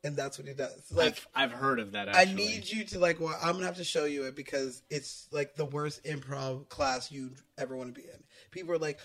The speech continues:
Speaker 1: "Who wants to go up next?" And then Michael Scott will go up there, and everyone will be like, "Nope." <laughs>
Speaker 2: <laughs>
Speaker 1: I don't wanna go.
Speaker 2: So I'll give you a little fun, uh, situation about, uh, Mike Nichols. He was,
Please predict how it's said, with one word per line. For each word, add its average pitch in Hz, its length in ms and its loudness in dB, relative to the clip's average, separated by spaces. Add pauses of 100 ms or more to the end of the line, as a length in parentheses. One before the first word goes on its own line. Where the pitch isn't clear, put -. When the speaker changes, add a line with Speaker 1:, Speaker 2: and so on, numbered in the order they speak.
(100)
Speaker 1:
"Who 294 120 4
wants 302 180 2
to - 60 -4
go 285 160 8
up 269 140 4
next?" 254 460 -4
And 147 120 -2
then 143 100 -2
Michael 151 280 -2
Scott 156 220 2
will 147 80 2
go 147 180 4
up 139 160 4
there, 139 160 -2
and 135 80 -2
everyone 135 240 4
will 127 80 -2
be 127 60 0
like, 123 200 -2 (340)
"Nope." 127 200 -14 (360)
<laughs> - 0 -
Speaker 2:
<laughs> 180 120 -2 (920)
Speaker 1:
I 196 60 0
don't 190 120 4
wanna 160 120 4
go. 143 140 -4 (720)
Speaker 2:
So 147 100 0
I'll 135 220 2
give 156 100 2
you 151 140 2
a - 20 2
little 131 160 2
fun, 127 380 4
uh, 113 260 2
situation 110 720 -2
about, 104 480 -2
uh, 107 320 0
Mike 110 300 0
Nichols. 107 500 -6 (280)
He 131 400 2
was, 127 1040 4